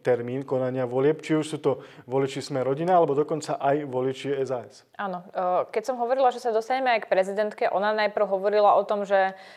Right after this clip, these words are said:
Speaker 2: chce, aby sa toto celé skončilo, vyriešilo v januári a voľby boli v prvej polovici roka. Nakoniec ale ako keby otočila a povedala, že bude akceptovať aj september. Rozumiete tomu, prečo na-,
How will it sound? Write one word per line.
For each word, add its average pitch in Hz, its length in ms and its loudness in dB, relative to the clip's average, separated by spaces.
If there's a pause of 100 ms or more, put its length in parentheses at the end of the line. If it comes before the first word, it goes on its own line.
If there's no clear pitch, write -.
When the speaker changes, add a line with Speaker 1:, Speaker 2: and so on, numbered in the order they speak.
(140)
Speaker 2:
chce, - 160 2
aby 185 480 4
sa 190 160 -8
toto 208 240 -2
celé 196 240 2
skončilo, 190 640 2
vyriešilo 208 560 2
v 190 160 4
januári 202 560 4
a 180 240 4
voľby 190 240 6
boli 180 240 2
v 185 80 -10
prvej 196 240 0
polovici 196 560 4
roka. 208 320 0 (320)
Nakoniec 277 480 2
ale 247 240 8
ako 190 240 4
keby 226 240 2
otočila 190 640 2
a - 80 2
povedala, 220 480 4
že 208 80 -4
bude 214 240 2
akceptovať 202 640 0
aj 185 160 0
september. 165 720 -4 (240)
Rozumiete 247 560 2
tomu, 214 240 2
prečo 208 400 2
na-, 185 560 -2